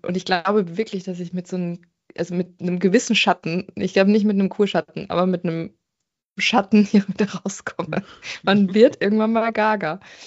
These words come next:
Naja, aber darum soll es ja nicht gehen. Aber das war nur noch mal das Intro vom Intro,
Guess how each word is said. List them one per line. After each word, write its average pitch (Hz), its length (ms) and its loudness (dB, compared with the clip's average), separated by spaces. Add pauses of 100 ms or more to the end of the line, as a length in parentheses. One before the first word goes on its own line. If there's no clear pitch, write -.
(340)
Naja, 170 520 -2
aber 175 160 -2
darum 185 200 0
soll 180 120 4
es 175 80 0
ja 170 80 -2
nicht - 240 -10
gehen. 196 280 4
Aber 175 200 0
das 180 160 -4
war 180 100 2
nur 185 160 0
noch 180 160 -2
mal 180 140 -2
das 160 160 -10
Intro 208 380 -2
vom - 340 -6
Intro, 214 480 -2